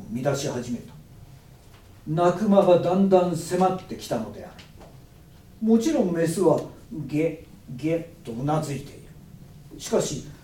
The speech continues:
これは声の振るわないせいか、オスの熱情的なのに比べて少しのんきに見える。しかし今に何事かなくてはならない。私はその時の来るのを待っていた。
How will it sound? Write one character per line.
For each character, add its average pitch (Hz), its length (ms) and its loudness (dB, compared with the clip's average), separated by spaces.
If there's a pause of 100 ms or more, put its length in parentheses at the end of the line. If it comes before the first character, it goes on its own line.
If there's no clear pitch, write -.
(140)
こ 226 140 -2
れ 247 80 2
は 226 160 4 (200)
声 294 240 0
の 175 140 -2
振 190 200 -8
る 240 100 0
わ 233 160 2
な 220 160 2
い 208 80 -2
せ 202 240 2
い - 40 -4
か、 143 200 -4 (600)
オ 196 140 4
ス 220 160 0
の 233 160 4
熱 208 320 0
情 247 240 -2
的 233 200 -2
な 240 140 2
の 185 100 0
に 135 140 -4
比 151 100 -6
べ 151 220 0
て 147 160 -4
少 247 220 -10
し 139 160 -8
の 156 180 -4
ん 120 80 -6
き - 100 -12
に 101 180 -10
見 113 100 -6
え 120 40 -8
る。 - 100 -10 (1160)
し - 160 -14
か 139 80 -10
し - 300 -14 (420)
今 151 300 -2
に - 240 -10
何 139 320 -4
事 143 240 -4
か 139 160 -8
な 143 160 -2
く 143 100 -8
て - 80 -8
は 110 140 -10
な 117 140 -8
ら 123 120 -2
な 117 100 -6
い。 - 100 -16 (1040)
私 165 400 2
は 175 100 8
そ 185 180 0
の 190 140 2
時 196 220 0
の 170 160 0
来 156 200 -4
る 151 80 2
の 139 100 -2
を 113 100 -6
待 143 280 -2
っ 143 60 -12
て 120 80 -12
い 104 60 -14
た。 - 160 -20